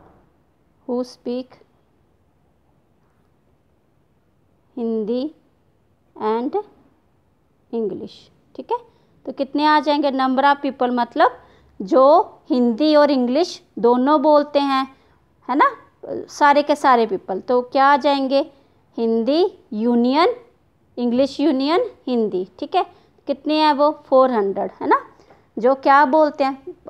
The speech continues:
group of people, जो हिंदी इंग्लिश बोलता है, उसमें कोई हिंदी बोलता है, कोई इंग्लिश बोलता है, है ना, ऐसे। तो फिर आपके पास नेक्स्ट क्या है, number of people who speak,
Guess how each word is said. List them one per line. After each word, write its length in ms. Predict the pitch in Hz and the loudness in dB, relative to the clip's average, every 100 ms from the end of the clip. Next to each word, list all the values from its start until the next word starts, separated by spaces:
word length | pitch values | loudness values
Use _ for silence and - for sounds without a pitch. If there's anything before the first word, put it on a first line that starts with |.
| - - 247 | -20 -10 -4
group 280 | 285 330 320 | -2 2 4
of 180 | 302 | 4
people, 340 | 302 202 - 233 | 2 -4 -2 0
जो 220 | 247 269 | 2 0
हिंदी 540 | 262 220 220 226 262 | 0 -4 -4 -4 -2
इंग्लिश 420 | 240 208 233 262 269 | -2 -4 -6 -8 -4
बोलता 440 | 269 277 262 285 | -2 -2 0 0
है, 260 | 285 285 302 - _ - | 2 0 0 -8 _ -8
उसमें 360 | 254 254 262 | -6 -6 -6
कोई 180 | 254 247 | 0 0
हिंदी 400 | 190 202 202 285 | 0 -2 -2 -2
बोलता 420 | 254 277 277 285 | 2 2 2 2
है, 120 | 277 277 | 2 2
कोई 240 | 269 240 | 0 -2
इंग्लिश 380 | 202 220 277 294 | -2 -4 -4 -2
बोलता 420 | 269 285 277 285 | 0 0 0 0
है, 180 | 277 285 285 _ _ _ | 2 0 -2 _ _ _
है 60 | 285 | 2
ना, 160 | 523 - - _ - | 2 2 -4 _ -12
ऐसे। 300 | 220 - - _ _ _ | -10 -12 -18 _ _ _
तो 60 | - | -4
फिर 180 | 262 262 | 0 2
आपके 300 | 262 - 269 | 2 -2 -2
पास 300 | 269 269 254 | -2 -2 -4
नेक्स्ट 360 | 254 262 - | -4 -4 -4
क्या 160 | 285 285 | 0 2
है, 320 | 285 294 311 - _ _ _ _ _ _ _ _ _ _ _ - | 4 2 0 -8 _ _ _ _ _ _ _ _ _ _ _ -8
number 360 | 233 240 254 277 | -4 0 2 4
of 280 | 269 269 269 | 4 2 -2
people 560 | 233 - 247 254 311 320 _ _ _ _ _ _ _ _ _ _ _ _ _ _ _ _ _ _ _ _ _ _ _ _ _ _ _ _ _ _ _ _ _ - | -8 -4 0 0 0 -6 _ _ _ _ _ _ _ _ _ _ _ _ _ _ _ _ _ _ _ _ _ _ _ _ _ _ _ _ _ _ _ _ _ -6
who 160 | 262 294 | -2 -2
speak, 600 | 294 - 240 247 277 | -6 -6 -4 -2 -4